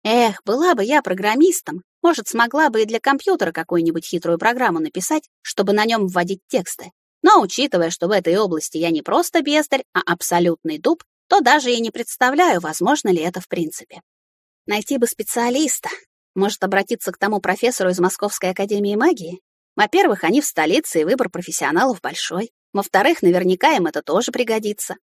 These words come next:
Уверена, что они за время своей летней практики наладили связи с феринскими магами.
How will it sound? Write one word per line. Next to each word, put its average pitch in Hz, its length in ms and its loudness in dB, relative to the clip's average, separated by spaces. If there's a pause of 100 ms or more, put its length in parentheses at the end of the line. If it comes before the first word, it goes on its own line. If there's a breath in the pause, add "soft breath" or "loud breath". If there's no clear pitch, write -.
(140)
Уверена, 247 440 2
что - 180 -2
они 208 240 6
за 180 120 -2
время 180 240 4
своей 175 260 2
летней 175 280 2
практики 226 440 -2
наладили 175 440 2
связи 226 320 0
с - 80 -8
феринскими 175 560 0
магами. 202 520 -2